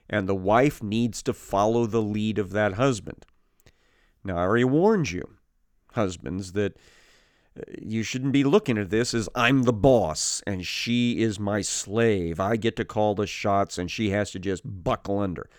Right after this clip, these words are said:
That is not the way this was intended. If you make a choice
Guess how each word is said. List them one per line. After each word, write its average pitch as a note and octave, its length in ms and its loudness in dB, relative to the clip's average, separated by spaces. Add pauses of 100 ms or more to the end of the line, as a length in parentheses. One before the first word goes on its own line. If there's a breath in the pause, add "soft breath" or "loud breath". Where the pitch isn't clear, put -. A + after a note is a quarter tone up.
(180 soft breath)
That C#3+ 200 0
is F2+ 220 -4
not A2+ 560 2
the B2+ 80 -2
way G#2 360 2
this G2 200 -4
was G2+ 160 -6
intended. F#2 560 -6 (2250)
If C3 500 4 (240)
you D#3+ 720 2
make E3+ 260 -2
a C3+ 60 -2
choice - 760 -4